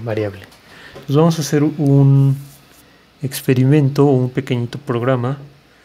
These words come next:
para generar contraseñas. Entonces, em, normalmente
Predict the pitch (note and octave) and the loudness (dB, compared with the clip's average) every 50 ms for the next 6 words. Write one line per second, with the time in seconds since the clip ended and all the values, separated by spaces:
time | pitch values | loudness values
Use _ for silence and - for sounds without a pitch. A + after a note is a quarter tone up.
0 | _ _ _ - _ _ _ _ - C#3 C3+ D3 C#3 C#3 C3+ B2 A#2 A#2 A2+ A2 | _ _ _ -20 _ _ _ _ -6 -4 -4 -4 -4 -6 -8 -8 -8 -6 -6 -6
1 | A#2 A#2 A#2 A#2 A#2+ A#2+ - - - - - - _ - - - B2+ A2 - - | -6 -4 -4 -6 -6 -10 -12 -20 -20 -20 -20 -20 _ -20 -14 -12 -12 -10 -8 -10
2 | A#2 - - B2+ A2+ G#2+ G2+ - - - - _ - - - - - - _ _ | -10 -8 -8 -8 -8 -8 -10 -14 -16 -18 -18 _ -20 -20 -20 -20 -20 -20 _ _
3 | _ _ _ _ _ _ - - B2+ B2 C#3 B2+ A#2 - - - - - - _ | _ _ _ _ _ _ -12 -12 -10 -8 -10 -10 -10 -12 -16 -20 -20 -20 -20 _
4 | _ _ _ _ _ _ - - - - _ _ _ _ _ - C3 B2 B2 B2 | _ _ _ _ _ _ -20 -20 -20 -20 _ _ _ _ _ -8 -8 -6 -6 -6
5 | B2 B2 A#2+ A#2+ A#2+ A#2 A#2 A#2 A2+ G#2+ _ _ _ _ - - - - _ _ | -6 -6 -6 -6 -6 -8 -8 -10 -12 -14 _ _ _ _ -20 -20 -20 -20 _ _
6 | - C3+ C3 C3 C#3 D3+ D3+ D#3 D3+ D3+ D3 C#3 C3+ C#3 C#3 D3 D#3 | -2 2 2 4 4 6 4 6 4 4 2 2 0 -2 -2 -2 -2